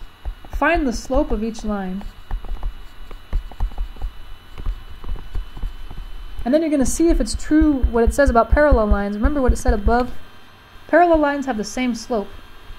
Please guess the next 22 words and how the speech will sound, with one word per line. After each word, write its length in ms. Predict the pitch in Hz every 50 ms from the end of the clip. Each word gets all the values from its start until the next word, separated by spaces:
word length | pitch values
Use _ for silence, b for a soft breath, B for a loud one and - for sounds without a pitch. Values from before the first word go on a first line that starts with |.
| - - - - - - - - - - - - - - - - - -
So 80 | - 240
if 80 | 226 247
you 80 | 247
figure 260 | 240 339 349 330 339
out 120 | 311 294 302
the 60 | 226
slope 340 | - - - 285 330 320 311
of 160 | 254 208 202
both 180 | 247 302 311 311
of 80 | 269
your 100 | 240 226
lines 360 | 220 233 240 247 247 240 226
and 100 | 214 214
they're 80 | 214 208
the 120 | 202 208
exact 340 | 202 196 - 226 240 240 247
same 180 | - 240 220 214
thing, 400 | 214 - 269 247 220 208 196 185 - - -
then 120 | - 240 233
they're 100 | 233 233
parallel 400 | 233 277 311 320 277 226 208 202
lines. 380 | 202 196 196 196 196 202 -